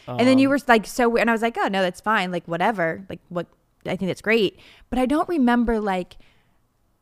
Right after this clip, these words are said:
Speaker 1: the, the elevator thing or, or, well, I, I do remember the flying. I remember our very first, like, big, big fight. We were together, we were living together, and I had the opportunity, this was after Josh went on tour.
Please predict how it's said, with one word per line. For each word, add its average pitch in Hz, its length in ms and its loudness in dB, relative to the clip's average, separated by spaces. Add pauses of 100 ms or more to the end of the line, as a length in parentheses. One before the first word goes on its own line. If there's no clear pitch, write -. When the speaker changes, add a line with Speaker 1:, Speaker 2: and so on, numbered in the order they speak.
(220)
Speaker 1:
the, 202 400 0
the 190 220 -6
elevator 185 800 -4 (140)
thing 190 360 -2
or, 175 340 -4
or, 180 440 -4 (520)
well, 202 220 0
I, 196 100 -4 (120)
I 202 100 4
do 220 160 -4
remember 196 400 -4
the 165 100 -14
flying. 180 400 -4
I 160 40 -2
remember 175 420 -6
our 165 160 -4
very 180 420 -4
first, 180 460 -8
like, - 180 -8 (280)
big, 185 260 -6
big 180 180 -8
fight. 196 400 -8 (400)
We 233 140 -2
were 226 140 2
together, 214 800 -4 (160)
we 294 80 0
were 277 80 2
living 330 300 0
together, 175 560 -8 (360)
and 208 360 -2
I 202 160 4
had 220 180 -2
the 208 80 -2
opportunity, 202 720 -2
this 226 280 -4
was 214 120 -8
after 208 260 2
Josh 214 340 -2
went 208 120 -4
on 214 180 -2
tour. 190 540 -2